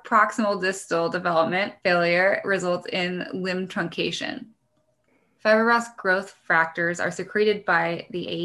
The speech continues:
E R, and they aid in differentiation and limb bud outgrowth, including the finger buds.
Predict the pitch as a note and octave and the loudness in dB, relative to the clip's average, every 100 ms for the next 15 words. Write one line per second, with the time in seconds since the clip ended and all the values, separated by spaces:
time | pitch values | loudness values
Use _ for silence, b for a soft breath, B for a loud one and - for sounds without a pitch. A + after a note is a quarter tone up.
0 | F3+ - - E3 F#3+ F3 E3+ E3 F#3 F#3 | -2 0 0 -2 -6 -6 -6 -4 -4 -4
1 | F3+ F3+ F3+ F3+ G3 F#3+ E3+ E3+ F#3 F3 | -6 -4 -4 -4 -4 -4 -2 -4 -4 -2
2 | E3 E3+ F3 F3 - - D#3+ D3+ E3 D#3+ | -2 -2 -2 -2 -4 -6 -4 -4 -2 -2
3 | D#3+ D#3+ - D#3+ E3 E3 E3 D3 - G2 | -2 -8 -6 -6 -6 -6 -6 -4 -4 -4
4 | - - | -6 -10